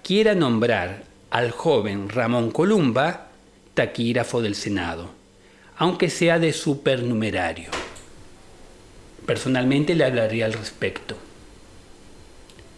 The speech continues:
Una semana después, recibía mi nombramiento.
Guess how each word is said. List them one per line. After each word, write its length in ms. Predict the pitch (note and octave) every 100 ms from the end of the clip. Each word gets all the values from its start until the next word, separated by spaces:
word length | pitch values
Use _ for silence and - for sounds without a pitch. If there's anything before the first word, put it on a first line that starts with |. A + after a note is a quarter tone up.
| - - - -
Una 300 | G#3+ D#3 A2+
semana 400 | - A#2+ C3+ C3+
después, 680 | G3 - G#3+ G3 G3 - - - - - - - -
recibía 600 | - C#3+ C#3 C#3 D3 C3
mi 160 | B2 A#2
nombramiento. 1000 | A#2 B2+ D3+ D3+ C#3+ B2+ A2 F2 E2+ -